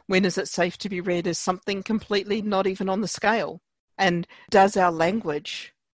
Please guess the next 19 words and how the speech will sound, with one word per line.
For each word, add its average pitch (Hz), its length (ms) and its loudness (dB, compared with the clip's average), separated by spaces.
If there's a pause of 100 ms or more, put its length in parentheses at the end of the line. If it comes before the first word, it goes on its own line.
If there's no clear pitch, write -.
(120)
and 214 160 0
does 170 200 0
our 170 320 4
societal 175 600 -2
concept - 540 0 (260)
have 196 160 2
enough 180 240 0
to 185 100 -6
understand 208 360 -4
that 190 100 -8
there 196 80 -4
are 185 60 -4
people 196 320 -2
who 196 180 0
aren't 233 340 6
on 190 120 -2
this 160 120 -6
binary 160 400 0
scale? 123 520 -2